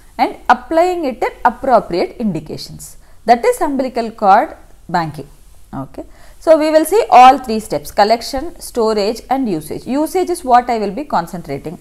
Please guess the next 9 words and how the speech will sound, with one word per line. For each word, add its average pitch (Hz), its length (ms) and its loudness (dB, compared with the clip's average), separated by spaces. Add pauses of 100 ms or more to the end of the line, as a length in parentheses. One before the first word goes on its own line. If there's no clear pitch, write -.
on. - 120 -14 (320)
Okay, 160 300 -10 (520)
so - 140 -2
collection 349 540 4
is 392 120 -8
from 320 200 -6
placenta. 170 640 0 (540)
In 339 140 -4 (140)
two 403 160 6